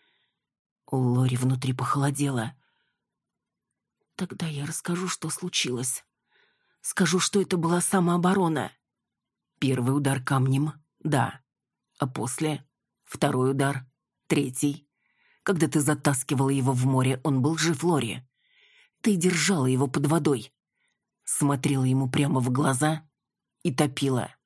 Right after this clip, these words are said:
Он помолчал, намеренно затягивая паузу. «Это убийство».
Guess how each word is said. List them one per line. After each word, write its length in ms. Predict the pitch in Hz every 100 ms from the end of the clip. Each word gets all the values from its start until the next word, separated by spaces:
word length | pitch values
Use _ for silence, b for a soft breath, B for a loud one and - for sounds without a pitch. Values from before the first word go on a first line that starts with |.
| _ _ _ _ _ _ _ _ _
Он 180 | - 147
помолчал, 680 | - 139 135 127 - 117 - - b b
намеренно 600 | - 147 135 135 131 127 131
затягивая 580 | 135 131 135 127 139
паузу. 640 | 127 139 131 131 127 120 - _ _ _ _ _ _ _ -
«Это 240 | 127 135
убийство». 720 | 127 127 143 127 - 120 -